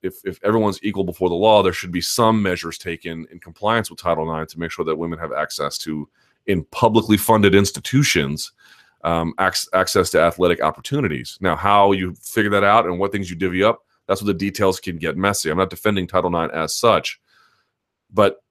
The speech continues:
um, in this particular case, as I understand, there's no regulatory code that they have to be in compliance with,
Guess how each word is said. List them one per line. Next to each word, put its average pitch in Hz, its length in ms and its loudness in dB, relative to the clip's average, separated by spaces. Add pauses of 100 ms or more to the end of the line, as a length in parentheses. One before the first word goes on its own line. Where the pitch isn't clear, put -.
um, 92 360 0
in 104 80 -2
this 120 120 2
particular 123 340 -2
case, 98 420 -2
as 98 100 -2
I 104 120 4
understand, 110 280 0
there's 98 120 -2
no 113 100 2
regulatory 92 560 2
code 87 260 -2
that 80 60 -2
they 85 80 0
have 87 120 -2
to 87 60 -8
be 82 160 -4
in 76 60 -10
compliance 101 560 -4
with, 71 140 -8